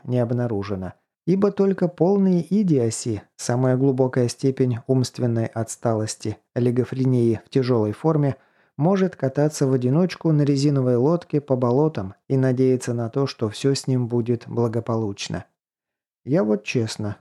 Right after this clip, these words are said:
очень разозлился от такого опуса и хотел отправить доктора на попечение его коллег –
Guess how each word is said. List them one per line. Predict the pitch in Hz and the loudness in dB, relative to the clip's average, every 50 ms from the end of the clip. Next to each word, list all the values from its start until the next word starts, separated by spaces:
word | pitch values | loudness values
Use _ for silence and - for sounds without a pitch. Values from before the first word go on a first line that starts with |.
| _ _ _ | _ _ _
очень | - 127 156 170 170 - - 190 190 196 | 0 0 0 0 -2 -2 0 0 0 0
разозлился | 165 151 170 170 170 180 170 147 123 113 131 156 180 170 - 175 160 | 0 0 0 0 2 0 0 0 0 0 2 0 0 0 0 -2 -2
от | 151 - | -2 -2
такого | - 131 131 - 131 117 123 | -6 -6 -2 -2 -2 0 2
опуса | 120 113 113 110 - 110 107 - - 110 107 - _ _ | 2 2 0 0 0 -4 -4 -2 -6 -6 -8 -8 _ _
и | 131 | -4
хотел | 127 - 123 123 - 143 131 | -2 -2 -4 0 0 2 2
отправить | 131 127 - - 123 131 131 123 127 117 117 | 2 0 -2 -2 0 2 2 2 2 2 2
доктора | 139 151 156 - - 143 135 139 | 0 0 0 0 -2 0 2 2
на | 131 131 120 | 2 0 0
попечение | - 123 120 123 117 - - 151 147 143 143 135 131 | -2 -4 -4 -4 -4 -2 0 0 2 2 2 2 2
его | 131 127 127 123 | 2 2 2 0
коллег – | - - 120 120 127 147 156 156 - | 0 -2 -2 0 0 0 0 -2 -4